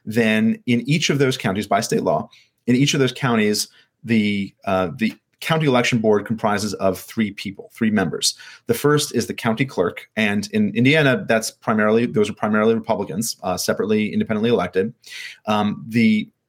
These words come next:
first place party appoints one person to the board,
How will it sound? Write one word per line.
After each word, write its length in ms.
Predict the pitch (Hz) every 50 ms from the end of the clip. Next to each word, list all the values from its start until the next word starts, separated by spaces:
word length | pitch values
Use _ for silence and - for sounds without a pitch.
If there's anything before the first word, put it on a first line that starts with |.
| _ _ _ _
first 500 | - - - - 151 156 156 - - -
place 260 | - - 127 113 113 -
party 500 | - - - 110 104 107 110 117 120 - -
appoints 440 | 113 - - - 117 107 101 - -
one 580 | 113 110 107 113 117 120 120 123 127 123 - - _ _ _ _ _ _
person 500 | - - 117 110 - - 107 101 101 101
to 140 | - -
the 80 | 107 104
board, 400 | 90 95 87 85 80 - - -